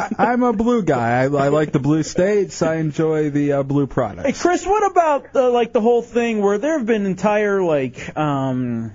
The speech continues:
Speaker 2: cities, counties that refuse to allow Walmart in?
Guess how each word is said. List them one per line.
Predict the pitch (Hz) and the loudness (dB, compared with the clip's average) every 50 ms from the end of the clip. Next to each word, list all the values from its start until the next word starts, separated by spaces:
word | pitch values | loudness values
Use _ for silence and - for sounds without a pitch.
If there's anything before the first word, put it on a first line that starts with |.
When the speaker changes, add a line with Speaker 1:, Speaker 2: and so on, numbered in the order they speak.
| - - | -12 -14
Speaker 2:
cities, | - - - - 247 254 247 240 233 233 226 226 220 208 - - - - _ _ _ _ _ _ _ - - | -12 -10 -8 -2 -2 0 0 0 0 0 0 -2 -4 -6 -8 -16 -18 -20 _ _ _ _ _ _ _ -20 -12
counties | - - 196 196 202 214 220 214 - - 220 214 214 214 196 165 | -2 -2 0 0 2 0 -2 -2 -2 -4 -2 -2 -2 -2 -2 0
that | 180 180 175 | 0 0 0
refuse | 165 160 - - 202 226 233 240 208 - | 0 -4 -4 -4 -4 -2 -2 -2 -2 -2
to | - 202 185 | -2 -2 0
allow | 180 190 185 180 180 170 | 2 0 2 2 0 0
Walmart | 160 165 165 165 165 160 156 151 143 135 127 - | 0 0 0 0 0 -2 0 0 -2 -2 -4 -4
in? | 143 131 123 117 101 95 - | -4 -4 -4 -4 -6 -8 -12